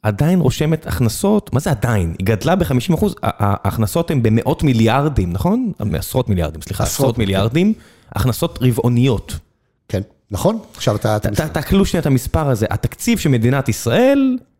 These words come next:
Speaker 1: אה, כל חודש, פחות או יותר, כל חודשיים.
Speaker 2: בדיוק אתמול פורסם ה-, אה, ה-,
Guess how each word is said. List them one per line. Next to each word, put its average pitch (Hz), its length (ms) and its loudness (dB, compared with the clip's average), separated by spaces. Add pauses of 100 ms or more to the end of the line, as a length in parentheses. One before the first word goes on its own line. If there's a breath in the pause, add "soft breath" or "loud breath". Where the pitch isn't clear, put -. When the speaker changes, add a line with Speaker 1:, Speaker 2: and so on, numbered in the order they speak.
(260)
Speaker 1:
אה, 135 400 4 (180)
כל 175 360 2
חודש, 113 540 -2 (100)
פחות 113 240 -2
או 110 40 2
יותר, 104 340 0 (160)
כל 135 160 -2
חודשיים. 98 420 0 (920)
Speaker 2:
בדיוק 143 240 2
אתמול 143 200 2
פורסם 135 520 2
ה-, 123 220 2
אה, 110 360 2 (420)
ה-, 101 800 -2